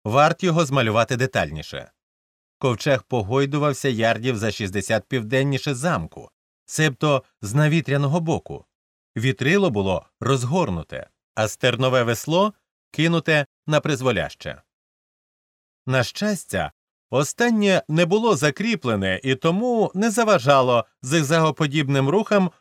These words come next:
громісткої баржі. Вітрило вільно тріпотіло, хоч обидва бокові шкоти були міцно натягнені. Завдяки цьому плоскодонне судно, що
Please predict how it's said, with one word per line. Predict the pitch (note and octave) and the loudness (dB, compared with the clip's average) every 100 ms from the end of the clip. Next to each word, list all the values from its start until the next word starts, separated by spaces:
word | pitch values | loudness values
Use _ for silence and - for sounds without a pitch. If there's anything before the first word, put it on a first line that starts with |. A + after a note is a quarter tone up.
| - | -2
громісткої | D3 D#3+ D3 B2 - C#3+ C3+ | 2 2 2 -2 -2 0 0
баржі. | E2 F2 D#2+ D#2 E2 C#2 _ _ _ _ _ _ _ _ _ _ _ _ | 2 -2 -2 -8 -14 -16 _ _ _ _ _ _ _ _ _ _ _ _
Вітрило | D3+ E3+ - G3 B3 A3 | 0 0 2 0 2 2
вільно | A#2 D#3 A3 A3 | 2 0 0 0
тріпотіло, | G3+ F#3 D#3 E3+ - A2 D#2 C2+ - _ _ _ | 0 -2 -2 -4 -4 -4 -4 -8 -12 _ _ _
хоч | - C#3 | -4 -2
обидва | D3 B2+ E3+ C#3+ C#3+ | 0 0 0 2 0
бокові | B2 - B2+ C3 | 0 0 0 0
шкоти | - - G3 G#3 G3 F3 - _ - | -2 -2 -2 2 0 0 -4 _ -4
були | A#2+ C3 D3+ | 0 2 2
міцно | B2+ D3+ - D#3 C#3 C3+ | 2 0 -2 -2 -2 -2
натягнені. | B2+ B2 - F2 D2+ F2 D#2 C#2+ - _ _ _ _ _ - | -2 -4 -2 -4 -4 -8 -10 -12 -18 _ _ _ _ _ -8
Завдяки | G2+ D3+ D3 D#3 F#3 | -2 0 0 0 -2
цьому | - F#3 C4 | 0 0 0
плоскодонне | D#3+ D#3+ - F3 D#3+ G3 F3+ E3+ | 2 0 0 -2 0 2 2 0
судно, | D#3 - E3+ G3 B3+ A#3 - _ _ | 0 -2 -4 -2 0 0 -4 _ _
що | - - D#3+ D3+ D3 C#3 B2+ | -16 -4 0 2 4 2 0